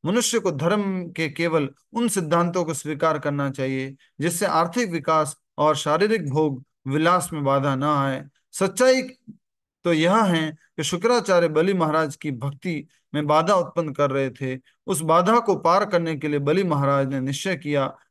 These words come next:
कि वे शुक्राचार्य का त्याग करके अपना सर्वस्व तुरंत वामन देव को दे देंगे।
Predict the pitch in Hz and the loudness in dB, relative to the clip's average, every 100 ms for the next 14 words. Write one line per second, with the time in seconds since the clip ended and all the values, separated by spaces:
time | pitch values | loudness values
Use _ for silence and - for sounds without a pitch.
0 | _ 208 226 233 - 175 196 214 196 165 | _ -2 2 2 0 -2 -2 0 0 0
1 | 151 147 - 151 160 139 143 135 139 135 | 0 -2 0 0 0 0 -4 -2 -4 -6
2 | 131 _ 143 135 160 147 160 185 214 208 | -8 _ -6 -2 -2 0 -2 0 -2 -4
3 | 143 139 170 196 165 135 147 156 147 143 | -6 -6 -4 -4 -4 -6 -4 -4 -6 -4
4 | 135 - 202 254 269 _ _ - 123 143 | -6 -4 0 0 0 _ _ -12 -4 -2
5 | 165 170 151 123 123 120 113 117 113 107 | -2 -6 -12 -10 -8 -8 -10 -10 -10 -12
6 | 110 | -14